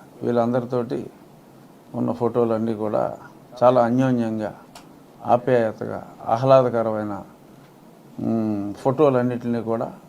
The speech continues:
ఆవిడ ప్రదర్శించారు. అంతా ఫైన్. ఆ తర్వాత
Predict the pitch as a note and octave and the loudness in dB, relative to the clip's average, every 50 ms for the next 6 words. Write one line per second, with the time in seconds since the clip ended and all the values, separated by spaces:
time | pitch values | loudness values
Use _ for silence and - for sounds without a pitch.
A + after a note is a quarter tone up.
0 | - - - G2+ G2 G2 F#2+ G2 - - A2 A2 F#2 F#2 G2 - - A#2+ A#2+ A#2+ | -20 -10 -6 -4 -4 -4 -4 -8 -10 -10 -12 -10 -8 -8 -8 -6 -4 -6 -4 -2
1 | - B2+ B2+ - - - - - - - - - - - - - - - - - | -2 -2 -2 -4 -10 -20 -20 -20 -20 -20 -20 -20 -20 -20 -20 -20 -20 -20 -20 -20
2 | - - - - - - - - - - - - - - - - - - - - | -20 -20 -20 -20 -20 -20 -20 -20 -20 -20 -20 -20 -20 -20 -20 -20 -20 -20 -20 -20
3 | - - - - - - - - B2+ B2+ D3+ C#3+ C3+ - A#2+ D#3 - A#3 - - | -20 -20 -20 -20 -20 -20 -10 -10 2 4 4 4 6 4 2 2 2 -2 -10 -16
4 | - - A#2 A#2 A2+ - A2+ G#2 A2 A2+ A#2+ C3 C3 - - - | -10 -2 0 0 2 2 2 2 4 2 2 2 2 -2 -6 -8